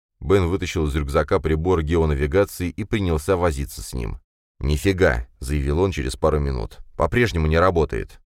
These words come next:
Захлопнув прибор, он со злостью сунул его в рюкзак.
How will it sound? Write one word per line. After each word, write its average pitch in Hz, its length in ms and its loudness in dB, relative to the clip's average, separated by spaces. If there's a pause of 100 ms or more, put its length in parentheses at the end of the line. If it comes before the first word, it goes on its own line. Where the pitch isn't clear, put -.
(200)
Захлопнув 95 600 0
прибор, 92 380 2
он 85 100 2
со 87 200 2
злостью 101 480 -2
сунул 90 340 -2
его 73 240 0
в 65 80 -4
рюкзак. 64 560 -4